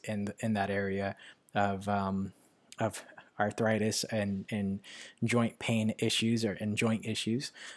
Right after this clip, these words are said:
uh, autoimmune based issues. So anyway, so that's a long example, and then this is a, then that, uh,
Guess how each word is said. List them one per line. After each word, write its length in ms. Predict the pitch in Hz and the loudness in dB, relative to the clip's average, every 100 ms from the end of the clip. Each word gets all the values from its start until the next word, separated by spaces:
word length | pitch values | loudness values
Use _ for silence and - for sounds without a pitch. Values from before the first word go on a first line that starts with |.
| - | -6
uh, 240 | 110 107 104 | 0 2 4
autoimmune 720 | 107 110 110 110 113 110 110 | 2 2 2 4 4 4 4
based 340 | 107 104 - - | 2 2 0 -2
issues. 480 | 107 - 123 - - - _ _ _ _ _ _ - - | -2 0 -2 -2 -10 -20 _ _ _ _ _ _ -20 6
So 160 | 147 | 8
anyway, 220 | 147 117 101 | 10 8 4
so 100 | 107 | 2
that's 200 | 110 110 | 2 2
a 40 | |
long 300 | 113 135 139 | 4 6 6
example, 560 | 127 127 127 123 120 113 | 4 4 4 6 6 6
and 100 | 98 | 4
then 140 | 101 | 2
this 180 | 104 - | 0 0
is 80 | 101 | -2
a, 120 | 98 - | -4 -2
then 220 | 107 101 | 0 2
that, 220 | 98 95 | 0 -2
uh, 120 | 110 | -4